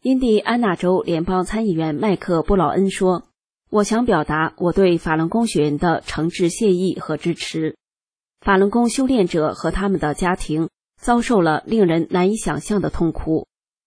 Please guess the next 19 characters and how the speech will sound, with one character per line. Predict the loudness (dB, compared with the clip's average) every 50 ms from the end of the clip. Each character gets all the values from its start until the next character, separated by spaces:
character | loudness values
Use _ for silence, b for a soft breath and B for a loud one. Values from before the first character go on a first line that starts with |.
| _ _
我 | 2 4 4 4
对 | 4 4 4 4
于 | 6 4 4
这 | 4 2 0
种 | 2 2 0 0 -2 -2
在 | 0 2 2 4 2 2
中 | 0 -2 -2
国 | -2 -2
大 | -2 -2 -2
陆 | 0 2 2 2 2
发 | 0 -2 -2 -2
生 | -2 -2 -2 0
的 | 0 0 -2 -4 -6 _ _ _ _ _ _ 0
对 | 4 4 4 4
自 | 4 2 2 2
由 | 2 2 2 2
的 | 0 -2 -2
侵 | -2 -2 -2 -2 -2
犯， | -2 -2 -2 -2 -4